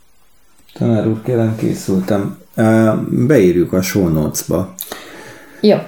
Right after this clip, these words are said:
Speaker 1: Ott megtaláljátok, hogyha legörgettek a
Speaker 2: Igen, már egy kicsikét úgy vagyunk, hogy ezen a klasszikus vonalon akartunk sokat, meg ilyen ifjúsági, és, ö, és, ö, most így ez a Shelley után, ezt lehet, hogy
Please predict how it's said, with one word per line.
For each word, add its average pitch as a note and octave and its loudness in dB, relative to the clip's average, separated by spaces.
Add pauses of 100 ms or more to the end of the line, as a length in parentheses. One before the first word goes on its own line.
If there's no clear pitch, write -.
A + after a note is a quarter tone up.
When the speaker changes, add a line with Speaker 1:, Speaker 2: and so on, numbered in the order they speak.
Speaker 1:
Ott A#2+ -2
megtaláljátok, F#2+ 0
hogyha G#2+ 0
legörgettek F2+ -2
a G2 -4 (840)
Speaker 2:
Igen, C#4+ 2
már B3 4
egy A#3 2
kicsikét A#3 -2
úgy A#3 2
vagyunk, G3 4
hogy G#3 0
ezen G3 2
a G3 4
klasszikus A3+ -2
vonalon F#3+ 2
akartunk F#3 0 (200)
sokat, A3+ 0
meg - -2
ilyen G#3 0
ifjúsági, G3 0 (380)
és, F#3 0
ö, F#3 4 (320)
és, - 0
ö, F#3 6 (340)
most - -2
így G3+ 2
ez G3+ 0
a G3 2
Shelley A3+ 2
után, G3+ 2
ezt G3+ -2
lehet, A3+ 4
hogy F#3 0